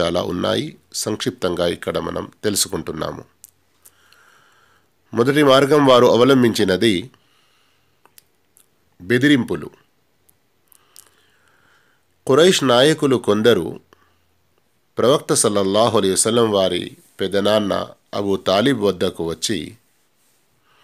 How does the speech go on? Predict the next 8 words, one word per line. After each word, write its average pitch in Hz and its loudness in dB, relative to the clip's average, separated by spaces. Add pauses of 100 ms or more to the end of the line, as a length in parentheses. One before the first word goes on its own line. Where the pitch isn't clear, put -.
(800)
"ముహమ్మద్ 180 2
మాకు 151 2 (120)
చాలా 131 4
బాధ 110 2
కలిగిస్తున్నాడు, 117 0 (1300)
మా 117 2
దైవాలను 127 4
విమర్శిస్తున్నాడు 107 -2